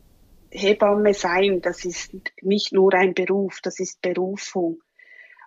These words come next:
Und, ähm, dieses Wunder der Geburt zu erleben, das ist ein absolutes Privileg. Wenn man sehen kann, dass jeder Mensch ganz anders auf die Welt kommt, geboren wird und seine Persönlichkeit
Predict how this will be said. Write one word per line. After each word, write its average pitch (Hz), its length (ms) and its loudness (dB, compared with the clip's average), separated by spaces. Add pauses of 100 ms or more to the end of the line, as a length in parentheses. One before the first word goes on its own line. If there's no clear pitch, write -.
Und, 185 540 0 (220)
ähm, 180 560 -4 (120)
dieses 196 340 -2
Wunder 226 340 8
der 190 160 0
Geburt 196 640 4
zu 190 140 0
erleben, 180 600 2
das 180 180 -12
ist - 400 -10
ein 170 340 -6
absolutes 190 800 -2
Privileg. 170 760 -2 (580)
Wenn 185 180 0
man 185 160 2
sehen 226 400 2
kann, 208 400 4
dass - 380 -2 (240)
jeder 226 440 8
Mensch 196 800 2 (100)
ganz 202 300 2
anders 208 520 0
auf 180 200 -4
die 180 200 -10
Welt 208 440 0
kommt, 220 540 0
geboren 202 640 0
wird 214 540 0
und 185 200 -4
seine 190 340 2
Persönlichkeit 196 1120 -2